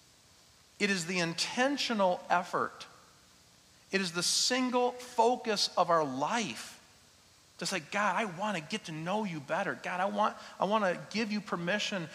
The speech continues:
to do whatever it is you wanna do in me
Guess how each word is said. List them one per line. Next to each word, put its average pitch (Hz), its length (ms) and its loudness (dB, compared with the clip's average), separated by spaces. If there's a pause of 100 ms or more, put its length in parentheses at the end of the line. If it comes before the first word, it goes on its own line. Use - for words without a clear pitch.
(140)
to 202 80 0
do 208 120 0
whatever 285 640 4
it 285 80 2
is 247 160 0
you 226 80 0
wanna 214 340 4
do 202 180 -2 (120)
in 240 320 2
me 160 320 -4